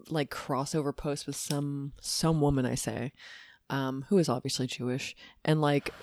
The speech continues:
decided to piss everybody off to, and get, like, this Oreo, just, like, this atrocious order. I'll see if I can find it, um,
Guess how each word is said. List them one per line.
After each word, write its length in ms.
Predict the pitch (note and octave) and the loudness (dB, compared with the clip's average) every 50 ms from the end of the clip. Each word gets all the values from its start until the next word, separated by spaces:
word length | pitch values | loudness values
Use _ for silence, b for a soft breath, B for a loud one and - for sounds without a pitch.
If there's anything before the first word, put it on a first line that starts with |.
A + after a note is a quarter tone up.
| - - D3+ - - - | -14 -12 -12 -10 -2 2
decided 460 | - D#3+ - - D#3 C#3+ C#3+ C#3+ C#3+ | 4 4 6 8 8 10 10 8 8
to 80 | - | 6
piss 260 | - - - D#3 - - | 6 6 6 6 6 2
everybody 400 | C3+ - C#3 C3 C#3+ C#3 C#3 C3 | 2 2 4 4 4 4 4 2
off 240 | B2 A#2+ B2 - - | 2 2 0 0 2
to, 260 | - - A#2+ - - - | 2 2 2 2 0 0
and 160 | - C#3+ C#3+ | 2 2 4
get, 220 | - C#3 B2+ - | 4 2 2 2
like, 180 | C3 C3+ C3 - | 2 0 2 2
this 220 | - C#3 C3 - - - _ - | 2 0 0 0 -6 -6 _ 2
Oreo, 680 | C#3+ D3 C#3+ C#3+ D3 C#3+ C#3 C3+ C3+ C3 C3 C3 B2+ - - - | 4 6 6 8 8 8 8 8 8 8 8 6 6 4 2 0
just, 180 | F#3+ F3 - | 0 4 6
like, 140 | - G#3+ G3 | 6 6 8
this 160 | - F#3 - | 6 2 2
atrocious 600 | E3+ - - - - D#3 C#3 C3+ - - C#3 - | 2 0 -2 0 4 4 4 4 4 2 0 2
order. 300 | - A#2+ B2 A#2 A#2+ A2+ - | 4 4 4 6 6 6 8
I'll 80 | - G3 | 8 8
see 140 | - - C#4+ | 10 10 10
if 80 | C4 C4 | 12 12
I 60 | G3+ | 10
can 120 | E3 D#3+ | 10 8
find 340 | D#3 - - C3+ C3 B2 A#2 | 4 6 6 6 6 6 4
it, 200 | - G#2 - - - B B B B B B B B - | 2 2 0 0 -4 B B B B B B B B 4
um, 480 | - D3+ D3 C3+ C3+ B2 A#2+ A#2 A2+ | 8 8 10 10 8 6 4 2 -2